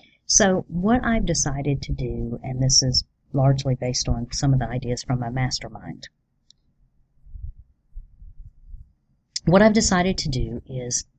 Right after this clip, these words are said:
everyone that buys my Cryopop, and I also wanted to say this before I even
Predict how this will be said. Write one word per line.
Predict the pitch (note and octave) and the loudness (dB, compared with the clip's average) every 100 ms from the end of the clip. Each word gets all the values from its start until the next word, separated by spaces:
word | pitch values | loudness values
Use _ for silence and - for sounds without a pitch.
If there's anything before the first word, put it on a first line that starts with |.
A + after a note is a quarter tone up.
| _ F3+ | _ 0
everyone | G3+ A3 F3 | 2 2 2
that | E3 - | 0 0
buys | C3 C3+ C3 C3 - - _ | 2 4 6 4 0 -10 _
my | C#3 C3 | -2 -2
Cryopop, | - G3 F3+ A#2+ - A#2 A2+ - _ _ - _ _ _ _ _ _ _ _ - | -2 -2 0 -2 -6 -12 -12 -14 _ _ -20 _ _ _ _ _ _ _ _ 2
and | A3 | 4
I | |
also | A3 A#3 G#3+ | 6 4 4
wanted | F3 E3 | 4 2
to | C#3+ | 2
say | C#3 | 2
this | B2 A#2+ | 2 0
before | - B2+ A#2+ | -6 -4 -4
I | |
even | A#2+ A#2+ | -4 -6